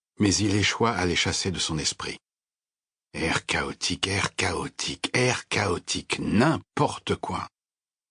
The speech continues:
Pourquoi suis-je en train de penser à cela ? Pourquoi sans cesse ? Pourquoi ? Très vite, Wang Miao trouva la réponse.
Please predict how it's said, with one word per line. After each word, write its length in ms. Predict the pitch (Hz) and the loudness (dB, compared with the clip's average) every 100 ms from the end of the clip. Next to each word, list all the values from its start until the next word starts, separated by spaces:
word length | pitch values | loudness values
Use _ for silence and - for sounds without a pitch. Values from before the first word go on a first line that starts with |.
| _ - | _ 2
Pourquoi 420 | 165 - 156 123 | 2 4 2 4
suis-je 280 | - 92 87 | 2 0 0
en 60 | |
train 160 | - 80 | 0 -4
de 80 | - | -4
penser 360 | - 80 - | -4 -2 -2
à 80 | 78 | -2
cela ? 400 | - - - - - _ _ _ - | -4 -4 -4 -6 -10 _ _ _ -2
Pourquoi 340 | 110 - - | 2 2 2
sans 240 | - 123 | 2 2
cesse ? 560 | 98 - 98 80 - - - - | 2 0 -2 -2 -6 -8 -4 0
Pourquoi ? 580 | 202 - - 143 - - _ _ _ _ _ _ _ _ _ _ _ _ _ _ - | 0 2 2 4 2 -6 _ _ _ _ _ _ _ _ _ _ _ _ _ _ -2
Très 160 | - 90 | 2 2
vite, 340 | 110 107 - _ _ _ _ - | 2 -2 -8 _ _ _ _ 2
Wang 240 | 107 110 | 4 6
Miao 300 | 92 101 98 | 6 6 4
trouva 280 | 101 90 85 | 0 0 0
la 80 | 82 | 0
réponse. 580 | 78 - 76 69 - | -2 -4 -4 -4 -4